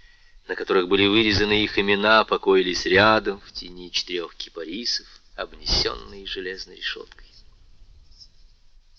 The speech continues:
Максимилиан стоял, прислонившись к дереву, устремив на могилы невидящий взгляд.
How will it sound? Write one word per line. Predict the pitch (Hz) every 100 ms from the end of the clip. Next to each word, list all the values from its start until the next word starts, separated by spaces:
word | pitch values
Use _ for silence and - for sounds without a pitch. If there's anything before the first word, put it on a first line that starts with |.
| - _ _ -
Максимилиан | - - 98 95 98 95
стоял, | - 98 90 98 92
прислонившись | 95 - 98 95 92 - 85
к | 82
дереву, | 82 98 92 92 85 - - - - - - -
устремив | 87 - 101 87 92 -
на | 92
могилы | 90 85 92 90
невидящий | 90 90 90 90 - - 90
взгляд. | - 85 87 87